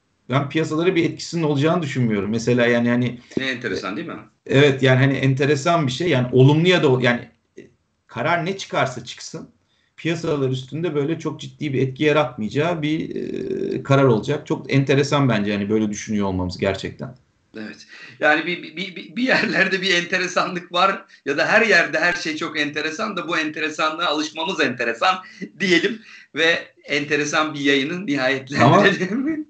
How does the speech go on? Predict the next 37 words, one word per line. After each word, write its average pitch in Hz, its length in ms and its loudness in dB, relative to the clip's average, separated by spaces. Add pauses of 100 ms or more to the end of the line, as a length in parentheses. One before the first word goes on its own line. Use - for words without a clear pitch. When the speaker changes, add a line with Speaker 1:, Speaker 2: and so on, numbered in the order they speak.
(160)
Speaker 1:
bütün 131 180 4
Speaker 2:
Söyle. 156 220 4
Speaker 1:
bunlara 147 280 4
da - 100 4
alışmak 139 520 4
bence 135 260 4
bizim 135 220 2
görevimiz. 123 720 2
Sonuçta 117 480 -8
Speaker 2:
Evet. 143 240 -6
Speaker 1:
ortada 127 420 0
Speaker 2:
Mecburuz. 127 100 -2
Speaker 1:
bir, - 340 -4 (320)
ortada 127 480 -2
bir 131 220 0
piyasa 135 360 0
varken, 135 460 0 (220)
"Ya 139 300 2
işte 127 240 -2
bunun 131 240 4
böyle 131 240 4
olmaması 131 500 2
Speaker 2:
Abi. 131 60 -6
Speaker 1:
lazımdı, 127 500 0
böyle 139 220 4
olması 135 420 2
lazım" 135 400 2
demektense 151 760 0 (420)
piyasa 131 280 2
koşulları 127 480 2
ne 139 80 4
gerektiriyorsa 107 680 -2
o 117 100 2
dönem 107 220 0
içinde 131 480 0 (480)
onu 123 140 6
yapmak 117 380 4